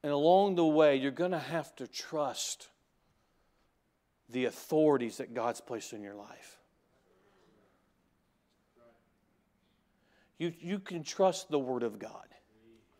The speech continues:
Boy, if somebody's made a mess of it, it's not this Bible's fault.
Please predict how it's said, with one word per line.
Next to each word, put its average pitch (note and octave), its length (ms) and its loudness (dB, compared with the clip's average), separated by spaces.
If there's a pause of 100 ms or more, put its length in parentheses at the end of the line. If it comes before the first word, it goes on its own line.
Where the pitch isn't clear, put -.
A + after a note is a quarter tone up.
(960)
Boy, A3+ 140 6
if - 60 -4
somebody's G#3 400 2
made F3 200 2
a D3+ 60 2
mess E3 340 -2
of E3+ 120 4
it, F3 120 0
it's D3+ 180 -4
not F3+ 300 -2
this E3+ 180 -4
Bible's C3+ 540 -2
fault. - 540 -12